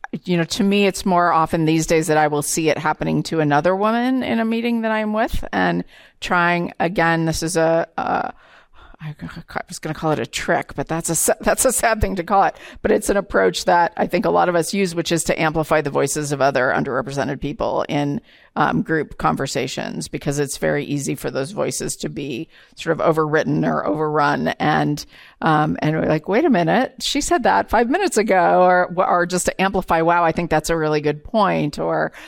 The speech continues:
um, and, and so again, just trying to just pause in the moment. And then if someone's really acted inappropriately, is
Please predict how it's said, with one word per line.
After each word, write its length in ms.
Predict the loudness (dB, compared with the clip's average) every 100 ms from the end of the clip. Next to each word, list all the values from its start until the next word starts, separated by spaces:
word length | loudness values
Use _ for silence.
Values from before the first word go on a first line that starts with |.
| -20 -20 -6
um, 480 | 0 2 2 0 -2 -6 _ -20 -20 -2
and, 460 | 2 4 2 -2 -4 0
and 180 | 2
so 160 | 4 4
again, 460 | 4 2 2 2 0
just 300 | 0 -2 -4
trying 200 | 0 2
to 200 | 2 0 _ _
just 300 | -10 -8 -8
pause 340 | -2 2 2 2
in 40 |
the 40 | 2
moment. 320 | 2 2 2 0
And 120 | 2
then 160 | 2
if 300 | 2 0 -6
someone's 400 | -6 -2 -2 0
really 240 | 2 4 4
acted 260 | 2 0
inappropriately, 800 | 0 0 0 -2 0 0 2 4
is 260 | 2 0